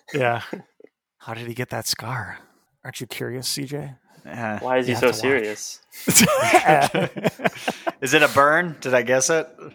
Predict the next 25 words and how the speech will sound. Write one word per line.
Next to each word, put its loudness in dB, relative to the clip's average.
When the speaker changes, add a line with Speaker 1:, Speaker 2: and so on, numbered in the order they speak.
Speaker 3:
Is -6
it 0
a, 0
like, 2
Speaker 1:
It 8
Speaker 3:
a 12
Speaker 1:
is 4
a 2
burn. 6
Speaker 3:
Oh, 6
wow. 4
Speaker 1:
Yeah. -6
Speaker 3:
Okay. 2
Speaker 2:
Yeah. 4
Speaker 3:
That 4
was -2
hard. 0
Speaker 2:
He 0
was 2
on 10
the 2
middle 6
school 4
playground 4
and -4